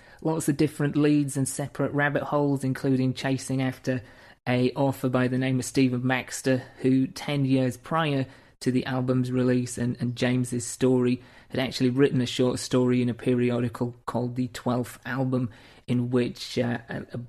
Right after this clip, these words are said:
a lost Beatles album is found in an alternative reality. Uh, so that's a potential lead that he followed. He also got in touch with a place called the Music Time Academy, based in Livermore, California,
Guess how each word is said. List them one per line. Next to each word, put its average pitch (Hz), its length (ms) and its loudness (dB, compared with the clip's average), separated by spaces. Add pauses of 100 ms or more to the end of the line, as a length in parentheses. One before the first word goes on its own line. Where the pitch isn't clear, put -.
(120)
a 123 80 -2
lost 123 340 -2
Beatles 131 440 0
album 123 420 -2
is 123 180 -2
found 139 540 -2 (540)
in 127 180 0
an 139 100 2
alternative 143 800 -4
reality. 151 720 -4 (440)
Uh, 120 200 -2
so 127 140 -6
that's 131 320 -2
a 131 60 -4
potential 131 500 -2
lead 131 300 2
that 117 100 -4
he 127 140 -2
followed. 127 720 0 (280)
He 127 140 0
also 123 320 2
got 123 160 2
in 123 100 0
touch 123 300 -4
with 127 100 2
a 117 60 0
place 120 240 -2
called 123 200 -2
the 127 60 0
Music 127 380 0
Time 120 260 -2
Academy, 151 500 0
based 123 380 -4
in 127 160 2
Livermore, 123 420 0
California, 131 800 0